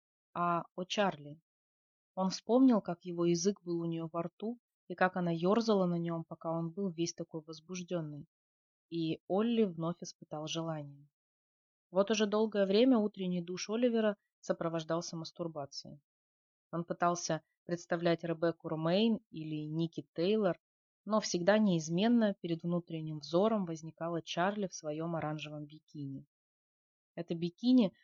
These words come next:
стало пыткой для него этим летом. Олли негодовал про себя из-за того, что она его купила, потому что купание в общественном бассейне стало для него проблемой. Было лучше, когда она носила сплошные спортивные купальники,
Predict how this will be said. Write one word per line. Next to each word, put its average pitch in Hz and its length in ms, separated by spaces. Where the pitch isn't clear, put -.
стало 185 360
пыткой 185 440
для 151 160
него 151 280
этим 143 280
летом. 143 440
Олли 170 260
негодовал 196 600
про 160 140
себя 185 420
из-за 180 180
того, 165 240
что - 200
она 160 180
его 160 140
купила, 165 560
потому 165 260
что 165 180
купание 160 460
в 151 60
общественном 156 560
бассейне 214 560
стало 170 360
для 170 140
него 151 240
проблемой. 151 640
Было 185 220
лучше, 214 340
когда 165 280
она 165 120
носила 165 380
сплошные 180 500
спортивные 160 560
купальники, 214 720